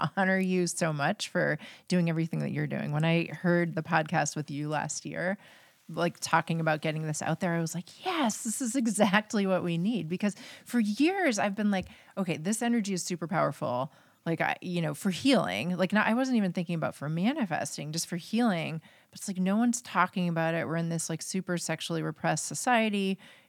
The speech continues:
S-, like, almost no one's studying it. Like, and it's, like, clearly, like, the most creative energy source in the, in the on the planet. And so it's, it's, it's always been this, like, how do, like, how do we, how do we talk <laughs> about it? So I just, like,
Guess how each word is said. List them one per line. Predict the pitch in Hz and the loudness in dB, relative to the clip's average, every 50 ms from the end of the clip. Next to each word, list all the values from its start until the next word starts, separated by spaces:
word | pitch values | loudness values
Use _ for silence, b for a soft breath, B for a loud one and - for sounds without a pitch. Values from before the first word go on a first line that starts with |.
| B | B
S-, | - - - - - - | -10 -8 -8 -8 -6 0
like, | 180 175 156 - - | 2 2 2 2 0
almost | 180 185 202 196 190 - | 4 4 6 6 6 4
no | 196 185 | 4 6
one's | 180 180 175 165 - - - - 165 - - - - | 6 6 4 4 0 -4 -8 -12 -16 -16 -14 -10 -8
studying | - - - - 240 233 226 226 220 214 208 202 | -6 -6 0 6 6 6 8 8 6 6 6 4
it. | 190 156 | 4 4
Like, | 131 175 - 170 165 _ - - _ _ - - | 2 0 0 -4 -10 _ -16 -20 _ _ -6 -2
and | 226 277 302 262 226 220 214 | 0 2 4 4 4 4 4
it's, | - 208 - - - | 0 -4 -4 -2 -4
like, | 202 - 240 226 - | 2 2 2 2 0
clearly, | - - 220 226 226 240 240 233 226 | -6 -6 -4 -2 -2 0 0 -2 -2
like, | 214 196 - | -2 -4 -2
the | - 190 | -2 -2
most | 180 185 190 - - | 0 0 0 -2 -4
creative | - 202 185 180 180 185 185 185 170 175 - - B B B B B B B B B | -4 -4 -2 0 2 2 2 2 2 -2 -8 -14 B B B B B B B B B
energy | - 190 190 180 170 190 | 2 4 4 4 4 2
source | 185 - 185 185 180 - - | 2 2 2 2 2 2 0
in | 185 180 | 0 0
the, | 180 175 - _ - | 0 -2 -4 _ -2
in | 185 185 185 | 0 2 2
the | 185 180 - _ _ _ _ - | 2 0 -2 _ _ _ _ -4
on | - 185 196 | -2 0 0
the | 202 | 0
planet. | - - - 349 339 220 165 - - - | -2 -4 -6 -2 0 0 0 0 -4 -2
And | - 185 202 208 | 0 2 2 2
so | - 214 208 | 2 0 0
it's, | 208 196 - 208 - | 0 -2 -4 -6 -2
it's, | 208 208 190 - - 185 - - - | -2 -2 -2 -2 -6 -12 -12 -8 -8
it's | 196 202 - | -8 -6 -2
always | 220 240 254 254 - | -2 0 0 0 0
been | - 220 202 196 | 2 2 2 2
this, | 185 196 - - | 2 0 0 -2
like, | 185 165 143 - _ b b b b b b | -2 -2 -2 -4 _ b b b b b b
how | - - - - | -12 -10 -8 -8
do, | - - | -8 -4
like, | 202 185 - | -4 -4 -4
how | - - - 233 | -4 -8 -4 -4
do | 269 | -2
we, | 269 254 196 170 - - | -2 -2 -4 -6 -10 -14
how | - - | -14 -8
do | 247 | -6
we | 254 220 | -6 -6
talk | - - - - 202 - - | -6 -4 -2 -2 -2 -2 -2
<laughs> | 190 | -4
about | 190 - 185 165 156 | 0 2 2 2 2
it? | 156 156 - | 0 -4 -2
So | - 202 196 175 | -2 0 0 2
I | - 165 - - 233 | 2 0 0 0 -2
just, | 214 226 233 220 - - | -2 -2 -4 -4 -4 -2
like, | 202 170 143 147 - | -2 0 0 -2 -4